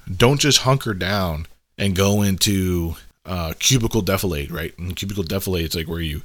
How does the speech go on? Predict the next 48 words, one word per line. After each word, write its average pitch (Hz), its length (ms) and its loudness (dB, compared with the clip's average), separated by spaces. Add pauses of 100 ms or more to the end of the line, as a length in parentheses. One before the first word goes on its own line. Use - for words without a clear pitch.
keep 120 220 2
your 98 80 2
head 95 180 2
down 80 240 0
so 85 100 0
no 92 280 2
one 101 160 2
can 92 140 -6
see 101 160 0
you, 101 180 0
but 98 200 -4
you 95 80 -2
can 85 240 -4
barely 87 460 -2
see 92 200 -2
everybody 95 400 -4
else. 104 340 -6 (140)
So - 140 0
that 87 80 2
way 85 80 2
you're 78 80 -2
not 76 140 -2
a 69 40 -8
target. 71 360 -4 (320)
And 95 120 -4
you're 87 100 0
like, 82 120 0
"Okay, 80 320 0 (340)
I'm 82 240 -2
looking. 90 480 0 (220)
I 90 140 -4
see 104 200 0
problems, 95 600 2
but 82 120 -4
I'm 90 160 -2
not 110 180 0
saying 135 300 2
nothing 98 440 2
because 85 380 -4
I 82 80 -4
don't 98 140 -2
want 110 180 0
my 117 120 -2
job 123 340 -2
to 104 60 -2
be 101 120 2
at 82 100 -2
risk. 90 340 -4